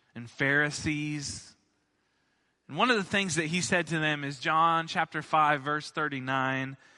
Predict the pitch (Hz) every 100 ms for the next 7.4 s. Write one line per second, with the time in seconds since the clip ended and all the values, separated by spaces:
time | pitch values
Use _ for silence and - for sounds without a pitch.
0 | - - 160 226 240 - - 214 214 214
1 | - - 160 - 196 220 - 151 127 127
2 | 135 156 - - _ _ _ _ _ _
3 | _ _ - 185 - 208 151 185 240 -
4 | 233 208 202 190 - 196 220 214 190 185
5 | 180 165 180 240 285 294 190 165 156 151
6 | 165 165 - 208 214 185 175 226 247 143
7 | 107 - - -